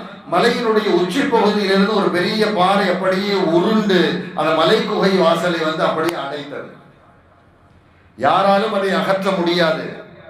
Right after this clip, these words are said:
மூன்று பேரும் முடிவெடுத்துக் கொண்டார்கள், "இவ்வளவு பெரிய பாதை மலை குகை வாசலை அடைத்து விட்டதே, நாம் வெளியே செல்ல முடியாது." கவலைப்பட்டார்கள், வேதனைப்பட்டார்கள்.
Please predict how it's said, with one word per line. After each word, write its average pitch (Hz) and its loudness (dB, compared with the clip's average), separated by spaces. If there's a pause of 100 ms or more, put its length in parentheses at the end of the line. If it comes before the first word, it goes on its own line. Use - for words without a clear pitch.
(300)
மூன்று 208 2
பேரும் 208 2
முடிவெடுத்துக் 208 0
கொண்டார்கள், 185 2
"இவ்வளவு 196 2
பெரிய 214 0
பாதை 190 2
மலை 180 0
குகை 185 0
வாசலை 180 0
அடைத்து 175 0
விட்டதே, 185 0
நாம் 180 2
வெளியே 190 2
செல்ல 185 0
முடியாது." 185 0 (420)
கவலைப்பட்டார்கள், 190 2
வேதனைப்பட்டார்கள். 180 0